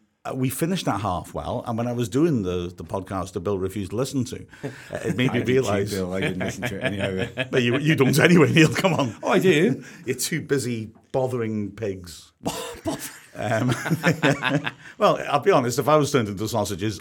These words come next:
Speaker 1: I'd be bothered.
Speaker 3: Yeah, fair enough.
Speaker 1: Um, <laughs> so, <laughs> the, um, but yeah, I, I, I thought, when you, when I looked at my notes doing it, we should have got a second goal in that late period, and that would have probably killed the game off.
Speaker 2: Mm.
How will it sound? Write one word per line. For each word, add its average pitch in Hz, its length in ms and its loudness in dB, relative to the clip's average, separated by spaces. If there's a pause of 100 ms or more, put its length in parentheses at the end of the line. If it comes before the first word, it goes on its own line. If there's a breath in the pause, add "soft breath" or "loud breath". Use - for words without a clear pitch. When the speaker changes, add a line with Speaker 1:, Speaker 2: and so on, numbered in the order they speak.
Speaker 1:
I'd 117 180 -2
be 117 100 -2
bothered. 87 340 -2
Speaker 3:
Yeah, 107 160 -6
fair 87 240 -8
enough. 85 260 -16 (100)
Speaker 1:
Um, 110 380 0
<laughs> 110 60 -4
so, 127 560 0 (520)
<laughs> - 600 -16
the, 135 500 4
um, 123 140 -2 (420 loud breath)
but 156 140 0
yeah, 165 160 4
I, 135 260 -2
I, 139 140 -2
I 139 40 0
thought, 135 400 -2 (240)
when 139 160 -4
you, 143 100 0
when 139 120 0
I 143 60 2
looked 160 240 2
at 147 60 -2
my 131 100 4
notes 135 280 0
doing 139 300 0
it, 104 260 -10 (440 loud breath)
we 110 160 -6
should 98 240 -4
have 90 80 -2
got 95 180 -4
a 98 40 -6
second 90 360 -4
goal 85 500 -4
in 95 200 -4
that 87 200 -6
late 92 280 -8
period, 85 560 -4
and 95 160 -2
that 98 120 -2
would 87 100 -4
have - 60 -14
probably 95 220 -10
killed 104 180 -4
the 107 40 -6
game 135 180 -2
off. - 260 -12 (320 loud breath)
Speaker 2:
Mm. 78 120 -18